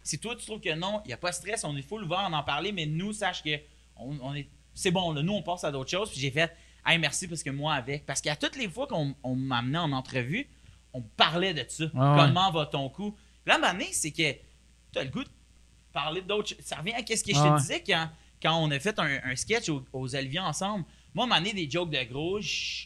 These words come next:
Speaker 1: considérais que j'en avais assez fait. Puis quand on m'appelait pour être le gros, euh, de, sur une, sur un, un plateau de sushi humain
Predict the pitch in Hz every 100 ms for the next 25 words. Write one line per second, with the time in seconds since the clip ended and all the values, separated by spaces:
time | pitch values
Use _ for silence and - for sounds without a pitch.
0 | - 135 - 143 139 156 139 123 117 127
1 | - 113 - 127 160 - - - - 147
2 | 170 180 - - 190 185 160 151 135 147
3 | 151 170 202 - 165 131 151 165 160 -
4 | _ 123 127 131 143 165 185 180 143 131
5 | 127 127 - - - 123 139 - - 139
6 | 127 - - - - - - - - 135
7 | 139 147 135 135 135 170 151 226 226 -
8 | 175 - 175 208 180 170 165 190 220